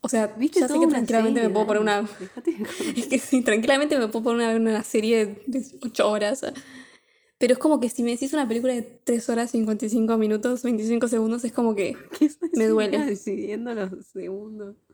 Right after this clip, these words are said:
Speaker 1: Como yo vi la versión
Speaker 2: Yo no
Speaker 1: extendida.
Speaker 2: le
Speaker 1: No,
Speaker 2: dije
Speaker 1: no
Speaker 2: que
Speaker 1: me
Speaker 2: vean
Speaker 1: obligo, es como que yo
Speaker 2: extendida.
Speaker 1: lo vi por motus propio, pero sufriendo. Ah, <laughs> ¿por qué?
Speaker 2: Entre las cosas que están agregadas en la versión extendida, hay capaz la escena no cambia ni mucho menos,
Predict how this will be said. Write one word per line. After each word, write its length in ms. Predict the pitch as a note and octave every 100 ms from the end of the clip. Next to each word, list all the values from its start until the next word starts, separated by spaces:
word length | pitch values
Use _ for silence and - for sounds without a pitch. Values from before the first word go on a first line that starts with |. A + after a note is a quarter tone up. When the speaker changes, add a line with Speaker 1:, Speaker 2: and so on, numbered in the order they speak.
| _ _ _ _ _ _ _ _
Speaker 1:
Como 200 | - G#3+ G#3+
yo 140 | A#3
vi 80 | B3+
la 60 | A#3+
versión 180 | B3 A#3+
Speaker 2:
Yo 40 |
no 60 | A#3+
Speaker 1:
extendida. 460 | A3 G#3+ D4 C#4
Speaker 2:
le 60 | G3+
Speaker 1:
No, 120 | B3
Speaker 2:
dije 100 | C4+
Speaker 1:
no 40 | D4
Speaker 2:
que 40 |
Speaker 1:
me 0 | F4+
Speaker 2:
vean 100 | F#4
Speaker 1:
obligo, 220 | D#4+ D#4+
es 80 | C#4+
como 180 | D4 C4+
que 60 |
yo 40 | A#3
Speaker 2:
extendida. 240 | - C4
Speaker 1:
lo 40 | B3+
vi 100 | B3
por 200 | B3+ A3+
motus 300 | A3+ A3+ B3
propio, 360 | A#3 A3 B3
pero 200 | A3+ C4 A3
sufriendo. 640 | A#3 - A3 G#3 G#3+ - _ _ _
Ah, 140 | G3+ G#3+
<laughs> 40 | -
¿por 160 | G#3
qué? 200 | - B3+ A3+ - - - A4 F4 E4 C#4+ - - -
Speaker 2:
Entre 320 | - F3 F3 E3+
las 140 | E3
cosas 300 | - G3 G3+
que 120 | -
están 240 | F3 F3+ F#3+
agregadas 560 | F#3 F3 E3+ F3+ F3+ F3+
en 80 |
la 100 | D#3
versión 320 | D3+ D3+ - F3
extendida, 600 | F3 E3+ F3 F3+ F3+ -
hay 280 | E3+ E3+ F3 _ _ _ _
capaz 480 | D#3+ E3+ F#3 - _ _ -
la 200 | E3 E3
escena 340 | - G3 G3
no 160 | F3+ E3+
cambia 400 | F#3 F#3 F3 D#3
ni 220 | D3+ D3+
mucho 340 | D#3+ E3 F3
menos, 420 | F3+ F#3+ G3 A3